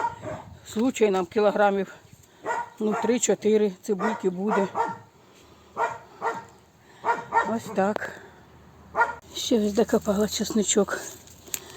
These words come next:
Тут у мене був по огірках. Ото, що два залишилося там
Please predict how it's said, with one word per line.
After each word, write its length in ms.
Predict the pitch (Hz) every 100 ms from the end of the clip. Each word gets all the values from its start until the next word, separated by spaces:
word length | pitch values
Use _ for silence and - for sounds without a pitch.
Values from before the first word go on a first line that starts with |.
| - - - -
Тут 180 | 220 220
у 60 | 208
мене 220 | 202 190
був 320 | 196 208 - - - - - - - - - - - - - -
по 100 | -
огірках. 840 | 208 175 190 - 269 294 269 - - - - - - - - -
Ото, 240 | 214 208 208
що 140 | 220
два 240 | 185 196 185
залишилося 720 | 202 190 180 202 202 - 185
там 240 | 196